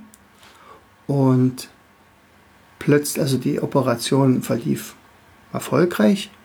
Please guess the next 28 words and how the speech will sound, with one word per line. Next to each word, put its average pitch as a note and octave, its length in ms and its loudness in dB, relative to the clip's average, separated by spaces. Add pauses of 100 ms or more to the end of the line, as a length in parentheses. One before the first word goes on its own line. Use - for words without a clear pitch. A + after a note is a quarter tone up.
(420)
Ein C3 240 2
Gehirn C3 420 2
wurde A#2+ 280 2
sozusagen A#2 640 -4
entnommen C#3+ 520 2
oder A2 300 0
lahmgelegt C#3 760 0
und, A2 200 -2 (960)
äh, C3+ 240 0 (160)
plötzlich F3 420 0
hörten C#3 280 2
die F3 160 0
Krämpfe - 540 -4
auf. - 400 -8 (580)
Und B2+ 100 2
alle C3+ 220 2
waren B2 220 2
glücklich. A2+ 540 -4
Und - 300 -16 (1160)
der C3+ 80 2
Junge D#3+ 280 6
hatte D3 200 2
zum C3+ 200 2
ersten C3 460 2
Mal A#2 280 2
also A#2 220 -2
keine, A#2 480 -2 (760)
äh, G#2+ 300 -2